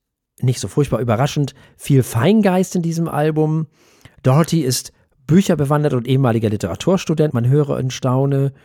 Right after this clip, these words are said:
Und er erfüllt dann diesbezüglich auch quasi alle Klischees. Und zwar im positiven Sinne. Es hält ihn aber nicht davon ab, immer auch wieder die richtige Sprachmelodie für die Songs auf diesem Album zu finden.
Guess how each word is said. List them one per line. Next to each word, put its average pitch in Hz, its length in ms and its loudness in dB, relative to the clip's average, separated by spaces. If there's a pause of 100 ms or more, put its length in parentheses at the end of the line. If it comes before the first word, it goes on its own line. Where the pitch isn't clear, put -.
(500)
Und 113 120 -6
er 113 80 -2
erfüllt 143 340 0
dann 120 120 2
diesbezüglich 127 640 -4
auch 110 280 -4 (120)
quasi 104 400 -4
alle 95 300 -6 (220)
Klischees. - 680 -2 (240)
Und 120 140 -2
zwar 113 200 0
im 160 120 -2
positiven 117 540 -2
Sinne. 82 260 -12 (1200)
Es 127 140 -2
hält 156 160 2
ihn 170 120 2
aber 139 220 2
nicht 190 300 2
davon 151 240 -2
ab, 147 240 -6 (240)
immer 190 240 4
auch 139 120 0
wieder 170 140 4
die 139 120 2
richtige 143 360 0
Sprachmelodie 127 720 0
für 120 120 -2
die 113 120 0
Songs 110 260 -2
auf 104 100 -8
diesem 107 240 -2
Album 98 360 -6
zu 107 100 -12
finden. 110 380 -10